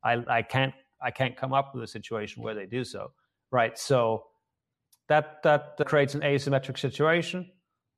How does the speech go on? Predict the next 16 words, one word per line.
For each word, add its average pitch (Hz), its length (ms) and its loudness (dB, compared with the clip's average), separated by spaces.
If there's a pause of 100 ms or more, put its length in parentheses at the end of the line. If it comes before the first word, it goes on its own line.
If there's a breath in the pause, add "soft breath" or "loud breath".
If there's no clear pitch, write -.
(120)
They're 139 160 4
gonna 139 180 4
fight 139 280 4
it. 151 200 -2 (160)
Policymakers 139 560 2
are 131 40 -4
gonna 135 180 0
fight 127 280 4
it. 151 120 -2
They're 127 140 2
gonna, 127 280 -2
they 127 220 2
are 123 60 2
not 127 220 0
gonna 123 300 -2
say 143 640 0